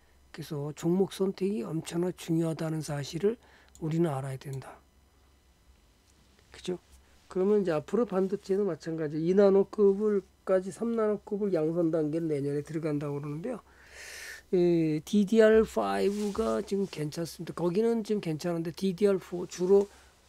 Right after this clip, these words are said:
어, 어, 디디알 포의 가격이 떨어지면서 반도체가 상당히 어려움. 물론 이제 뭐 삼성전자는 실적이 상당히 좋은 거로 이미 나와 있기 때문에 반도체도, 음, 십 조를,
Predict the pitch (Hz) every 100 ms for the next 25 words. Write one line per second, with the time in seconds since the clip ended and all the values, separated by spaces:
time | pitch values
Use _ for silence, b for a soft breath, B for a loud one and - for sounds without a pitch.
0 | _ 208 160 160 156 156 143 B B B
1 | B _ 170 147 _ b b b b -
2 | 190 185 196 190 - 196 185 175 170 151
3 | 151 147 160 175 185 165 156 151 143 135
4 | 160 135 - 156 156 160 160 - 156 151
5 | 147 185 180 165 180 175 165 151 143 143
6 | 135 175 196 294 294 240 214 190 170 196
7 | 196 180 156 147 147 170 - 180 - 151
8 | 160 160 151 143 151 - 151 143 143 160
9 | 147 147 147 b b b _ 156 131 139
10 | 175 147 - 156 - 147 143 165 143 B
11 | B B - 151 156 160 - - 147 143
12 | 139 214 _ _ 156 143 143 139 - 220
13 | - 254 240 247